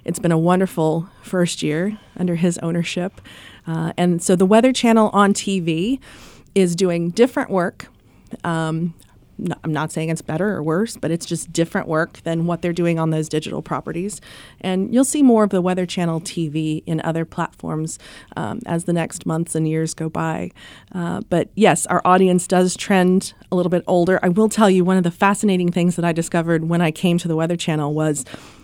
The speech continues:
this almost underground,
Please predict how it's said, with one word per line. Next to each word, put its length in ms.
this 320
almost 460
underground, 840